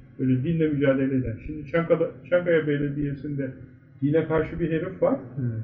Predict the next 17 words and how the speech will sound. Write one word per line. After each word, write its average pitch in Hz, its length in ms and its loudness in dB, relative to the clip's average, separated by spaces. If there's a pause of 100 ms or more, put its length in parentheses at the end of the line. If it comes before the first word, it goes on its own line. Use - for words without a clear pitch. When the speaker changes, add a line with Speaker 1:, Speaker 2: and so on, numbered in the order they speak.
(160)
Speaker 1:
Bütün 254 240 6
sokaklara 202 580 4
komünistlerin 208 560 -2
isimlerini 185 480 -8
koyuyor. 117 220 -4 (960)
Dinsiz. 147 500 -4 (760)
Bayağı 156 320 8
dine 175 260 -2
karşı. 147 360 0 (680)
Meşhur 175 360 -2
yani 135 240 4
bir 104 40 -6
isim. 98 180 -10 (840)
Bilmem 185 320 2
Aziz 180 300 4
Nesin 175 380 -2
diyor, 165 320 4